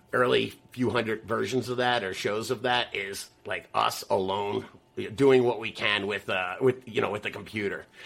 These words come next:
Then, uh, Sean showed up, Grow Guru showed up about three, four hundred episodes in,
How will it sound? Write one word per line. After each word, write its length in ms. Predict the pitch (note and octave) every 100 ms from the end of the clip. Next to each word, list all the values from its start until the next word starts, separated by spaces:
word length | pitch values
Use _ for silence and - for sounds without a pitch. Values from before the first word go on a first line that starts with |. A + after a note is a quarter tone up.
| - -
Then, 200 | A2+ B2
uh, 380 | A2+ G#2+ G2+ G2
Sean 360 | - B2+ B2+ B2
showed 280 | A#2 G2
up, 180 | F#2+ G#2
Grow 160 | G#2+ A2
Guru 360 | A2 A#2+ A2+
showed 260 | G#2+ G2+ F2+
up 100 | F#2+
about 320 | G2 G2 F2+
three, 160 | - A2+
four 240 | A2 G#2+
hundred 240 | A2 G2+ G2
episodes 520 | F#2+ G#2+ A2 G2+ F#2+
in, 280 | A2 A#2